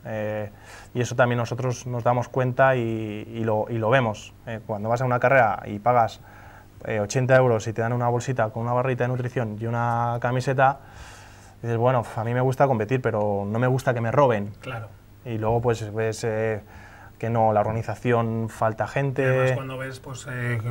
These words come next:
Speaker 2: pruebas, ¿no? Como la Jamón Bike,
Speaker 1: Sí.
Speaker 2: que encima con la inscripción, pues esa paletilla, ese cuidado, ese mimo
Speaker 1: Sí.
Speaker 2: por parte de la organización, yo creo que también hace un poco
Speaker 1: Ha sido, ha sido un
Speaker 2: sopesar.
Speaker 1: boom que yo creo que, que esto va a ser bueno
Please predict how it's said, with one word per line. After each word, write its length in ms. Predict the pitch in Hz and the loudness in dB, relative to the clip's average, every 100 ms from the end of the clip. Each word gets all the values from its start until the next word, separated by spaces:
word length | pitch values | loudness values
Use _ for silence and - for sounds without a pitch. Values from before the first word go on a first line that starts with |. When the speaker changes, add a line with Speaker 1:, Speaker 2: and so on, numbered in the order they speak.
| 113 | -2
Speaker 2:
pruebas, 440 | 143 143 135 139 | 4 4 4 2
¿no? 160 | 127 147 | 0 -2
Como 200 | 156 139 | -4 -4
la 260 | 131 123 123 | -2 -2 -4
Jamón 340 | 127 127 131 | -6 -4 -2
Bike, 300 | 135 135 143 - - - | 0 0 -2 -10 -18 -6
Speaker 1:
Sí. 180 | - 131 | 0 2
Speaker 2:
que 80 | |
encima 420 | 135 123 131 135 135 | 2 0 -2 -2 -2
con 140 | 135 | -2
la 80 | 131 | -4
inscripción, 720 | 123 139 117 151 147 151 151 | -4 -6 -6 0 0 0 -2
pues 160 | 131 131 | -6 -6
esa 240 | 127 131 | -6 -4
paletilla, 880 | 131 127 147 147 147 151 151 147 139 | -4 -2 0 -2 0 0 2 0 -2
ese 260 | 127 147 | -2 -4
cuidado, 540 | 143 143 131 147 147 147 | -2 -2 2 2 2 0
ese 180 | 143 143 | -2 -2
mimo 400 | 139 135 143 143 | -2 -2 -4 -8
Speaker 1:
Sí. 200 | - - 123 | -8 -2 0
Speaker 2:
por 100 | 110 | 0
parte 200 | 123 127 | 0 0
de 40 | 139 | 0
la 80 | 135 | 0
organización, 580 | 127 135 131 123 135 | 0 -2 -4 -4 -4
yo 120 | 131 123 | -2 -4
creo 160 | 123 | -4
que 40 | 123 | -4
también 280 | 120 120 | -4 -2
hace 240 | 120 117 131 | -4 -6 -8
un 100 | 120 | -8
poco 320 | 120 135 131 | -8 -4 0
Speaker 1:
Ha 60 | 143 | 4
sido, 600 | 175 165 156 135 131 131 | 8 10 10 8 8 8
ha 40 | |
sido 180 | 143 160 | 6 4
un 40 | 151 | 6
Speaker 2:
sopesar. 220 | 160 180 | 6 6
Speaker 1:
boom 100 | 180 | 4
que 160 | 151 | 4
yo 100 | 139 | 4
creo 240 | 139 147 143 | 4 2 4
que, 480 | 139 123 117 113 - | 4 4 4 2 -2
que 220 | 131 123 | 2 2
esto 280 | 131 - 156 | 2 2 4
va 60 | 143 | 4
a 20 | |
ser 140 | 147 | 2
bueno 460 | 135 143 156 175 | 2 4 4 2